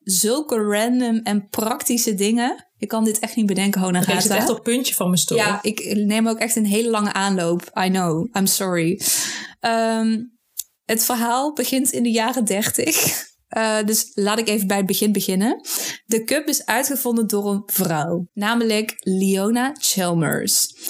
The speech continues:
Speaker 1: Ehm, maandverband bestond toen al in de jaren dertig, maar tampons zijn ook in de jaren dertig uitgevonden.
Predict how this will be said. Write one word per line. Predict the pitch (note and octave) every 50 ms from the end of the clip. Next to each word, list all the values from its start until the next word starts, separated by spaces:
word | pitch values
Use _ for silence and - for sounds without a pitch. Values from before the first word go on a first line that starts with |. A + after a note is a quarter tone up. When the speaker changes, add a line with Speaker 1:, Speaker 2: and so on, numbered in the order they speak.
| - - - - D4+ D4+ - _ _ -
Speaker 1:
Ehm, | A3+ A#3 A3+ A3+ A3+ A3 G#3+ G#3+ - - _
maandverband | - G#3 G#3 A3 C4+ D4 - B3 A3+ A3+ G#3+ G#3 - - -
bestond | G#3 G3+ G3 - - G#3+ A#3+ B3+
toen | - C#4 C4+
al | C4+ C#4+ D#4 -
in | - B3+
de | B3+
jaren | A#3+ B3 A#3+ A#3+ A#3+ A#3+
dertig, | G#3+ G#3+ A#3 A#3 - - B3 C#4 D4+ - - _
maar | - G#3+ G#3 A3 A3
tampons | - A3 A3 G#3+ G#3+ - C4 B3+ G#3 F#3 F#3+ A3+ D4 - - - - - - _ _
zijn | - - A3+ A3 G#3 -
ook | G#3+ A3 A3+ A3+
in | - F3+
de | F3 E3+
jaren | E3+ E3 - E3+ D3+ F3 E3
dertig | - - E3+ - - - F3+ - - - _ _ _ -
uitgevonden. | F#3 F3+ E3+ - - E3 - E3 D#3+ D#3+ D#3+ E3 F3+ A#3 F4+ F#4 -